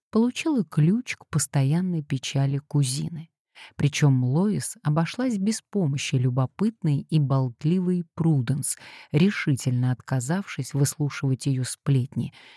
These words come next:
чем глубоко обидела девочку. С течением осени Фейт становилась все молчаливее и грустнее.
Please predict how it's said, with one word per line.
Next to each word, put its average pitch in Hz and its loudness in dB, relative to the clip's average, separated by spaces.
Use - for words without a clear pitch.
чем 320 0
глубоко 214 0
обидела 139 2
девочку. - -8
С - -6
течением 220 0
осени 226 0
Фейт 165 2
становилась 135 2
все - -2
молчаливее 127 0
и 131 -4
грустнее. 131 -4